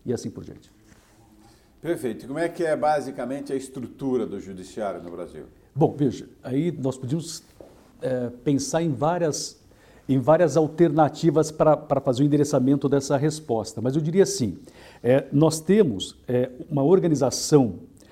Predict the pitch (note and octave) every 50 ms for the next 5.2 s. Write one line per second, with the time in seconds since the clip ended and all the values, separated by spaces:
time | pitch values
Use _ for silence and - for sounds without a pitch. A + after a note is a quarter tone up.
0 | - - - _ - C3+ C#3+ D3+ D3 C#3 - - - D3+ C3 C3 B2+ A#2+ A2+ A2+
1 | G#2+ G#2 G2+ G2+ A#2 B2+ - - - - - D#3 D3+ D3 - - - - B2+ A2+
2 | A2 A#2 F#2+ F2+ - - - - - - A#2+ A#2 A2+ - - - - E3 D3+ C#3+
3 | C#3 D3+ F3+ G#3 G3 D#3+ A#2+ G#2+ G2+ A#2 A2 - - C3 - - A#2 - - -
4 | B2+ - - - B2+ A#2+ A#2 C3+ F3 F3 - - - - _ _ - B2+ D#3 F3+
5 | - - -